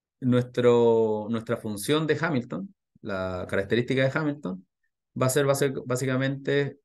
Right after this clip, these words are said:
al integrarla, va a ser, bueno, en este caso menos más, con un signo menos, dos raíz de dos de alfa menos M G Y a la tres medios, partido por tres G raíz de M,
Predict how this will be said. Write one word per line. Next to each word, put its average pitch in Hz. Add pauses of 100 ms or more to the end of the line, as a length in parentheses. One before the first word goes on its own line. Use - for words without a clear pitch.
al 110
integrarla, 131
va 156
a 127
ser, 131
bueno, 95
en 92
este 98
caso 104
menos 104
más, 117 (140)
con 101
un 98
signo 107
menos, 151 (480)
dos 127
raíz 127
de 127
dos 143
de 123
alfa 135
menos 127
M 123
G 123
Y 135
a 127
la 104
tres 110
medios, 160 (1200)
partido 127
por 131
tres 131
G 143
raíz 127
de 117
M, -